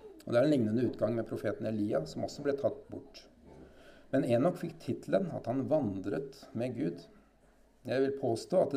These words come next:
det gir en viss tyngde når du viser til at også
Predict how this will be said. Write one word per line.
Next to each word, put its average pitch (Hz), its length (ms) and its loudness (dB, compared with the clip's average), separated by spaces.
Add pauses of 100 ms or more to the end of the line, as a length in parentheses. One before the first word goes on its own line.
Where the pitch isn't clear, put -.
det 120 80 0
gir 113 260 2
en 120 160 -2
viss 127 380 -6
tyngde 120 400 2 (960)
når 117 160 0
du 123 80 -2
viser 123 320 -2
til 135 180 0
at 127 140 0
også - 220 -6